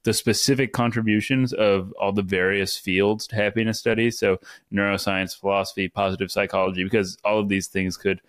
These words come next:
uh, fill up plenty and plenty of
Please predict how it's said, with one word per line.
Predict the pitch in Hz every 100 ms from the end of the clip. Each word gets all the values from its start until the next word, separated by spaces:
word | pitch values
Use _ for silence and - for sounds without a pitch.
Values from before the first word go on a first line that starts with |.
| - _ _ -
uh, | 104 50 - _ _ _ _
fill | - 131 117
up | 104 101
plenty | - 139 117 101 101
and | 117 95
plenty | - 107 101 95
of | 92 92 90